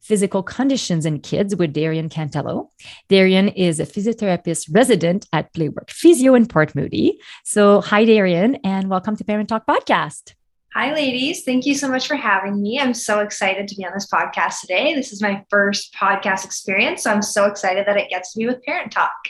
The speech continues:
Speaker 1: Awesome. Well, welcome. Let's diving into today's topic. I'm sure there's a lot to talk about here. So, um, what are the most common conditions you see as a pediatric, uh, physio?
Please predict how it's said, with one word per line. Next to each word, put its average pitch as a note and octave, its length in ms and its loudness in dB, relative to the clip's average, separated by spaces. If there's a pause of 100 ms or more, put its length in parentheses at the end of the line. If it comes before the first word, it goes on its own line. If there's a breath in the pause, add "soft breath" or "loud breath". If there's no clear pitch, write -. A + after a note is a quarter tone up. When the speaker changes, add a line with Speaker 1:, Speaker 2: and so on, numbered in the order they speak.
(720 soft breath)
Speaker 1:
Awesome. A3+ 360 -4
Well, E3+ 120 -2
welcome. F#3+ 520 -4 (580 loud breath)
Let's B3+ 220 4
diving G#3+ 440 4
into G3 160 4
today's F#3 300 0
topic. E3+ 400 -2
I'm F3+ 100 2
sure A#3+ 160 -4
there's G3+ 160 -2
a F#3 60 -2
lot F3+ 200 0
to F3+ 80 -14
talk E3 200 -6
about D#3+ 300 -6
here. - 240 -10
So, F#3 640 8
um, G3 480 4 (100)
what A#3+ 340 2
are A4+ 120 4
the D4 100 6
most G#3 580 4
common F#3 340 -4
conditions F3+ 840 -4 (280 loud breath)
you A3 160 4
see A3 420 4
as F#3 380 6
a F3 80 2
pediatric, - 840 -4
uh, D#3+ 80 0
physio? - 460 -6